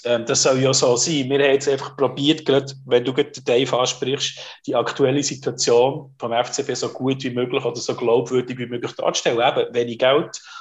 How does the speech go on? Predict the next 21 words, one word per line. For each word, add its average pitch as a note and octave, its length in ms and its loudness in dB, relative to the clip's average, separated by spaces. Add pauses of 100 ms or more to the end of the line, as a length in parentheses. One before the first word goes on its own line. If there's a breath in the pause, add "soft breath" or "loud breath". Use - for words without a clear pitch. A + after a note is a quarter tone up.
(160 loud breath)
du C3+ 80 -2
musst C3 300 2
verkaufen, C3+ 500 2
damit C3+ 260 -2
du B2+ 40 -10
Geld C3 300 2
bekommst. C#3 520 -4 (480 loud breath)
Und, B2+ 640 2
äh, A#2 560 4
Forderung C3+ 640 0
eben B2+ 200 0
von A#2+ 200 0
höherem C3 340 -2
Pressing-Fußball, C3+ 1080 2
Angriffsfußball, C3 680 0
unter-, A#2+ 380 -4
unterhaltsamem B2+ 760 -2
Fußball, A#2+ 760 0 (760)
ähm, A#2 440 2 (100)
Titel-Challenge, C3 840 0 (760 loud breath)
äh, B2 440 6